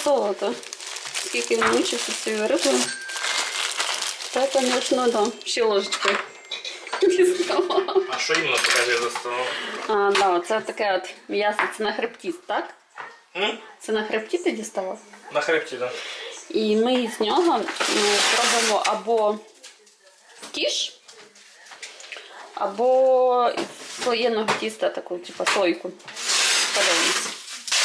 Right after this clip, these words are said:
Speaker 1: Це на засолку залишилось. І Тьомі ти вже заховав, так?
Speaker 2: Так. Ось так.
Speaker 1: Отакі от шматочки невеличкі. Разова
Speaker 2: Тьомчик,
Speaker 1: порція,
Speaker 2: тато,
Speaker 1: щоб була.
Speaker 2: ну що ти, мій хороший?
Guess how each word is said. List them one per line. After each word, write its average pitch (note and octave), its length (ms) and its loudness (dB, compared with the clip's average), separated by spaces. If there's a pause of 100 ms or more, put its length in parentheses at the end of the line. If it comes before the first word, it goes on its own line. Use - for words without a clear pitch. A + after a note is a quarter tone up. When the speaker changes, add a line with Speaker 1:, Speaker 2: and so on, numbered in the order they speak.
(380)
Speaker 1:
Це A#3+ 160 2
на G#3+ 280 4
засолку G#3+ 760 -2 (280)
залишилось. C#4+ 640 2 (720)
І C4 220 0
Тьомі C4 340 2
ти A3+ 120 2
вже A3+ 140 -2
заховав, G#3 600 -2
так? - 120 -4 (500)
Speaker 2:
Так. - 240 -4 (340)
Ось - 120 -12
так. - 100 -4
Speaker 1:
Отакі A3 340 0
от - 180 -2
шматочки - 400 0 (100)
невеличкі. G3 640 2 (400)
Разова G#3 460 0
Speaker 2:
Тьомчик, F3 140 4
Speaker 1:
порція, C4+ 380 0
Speaker 2:
тато, F3+ 160 6
Speaker 1:
щоб D#3+ 180 4
була. G3 120 -2
Speaker 2:
ну F3 100 2
що - 240 4
ти, C#3+ 120 -4
мій - 80 -8
хороший? D#4+ 380 0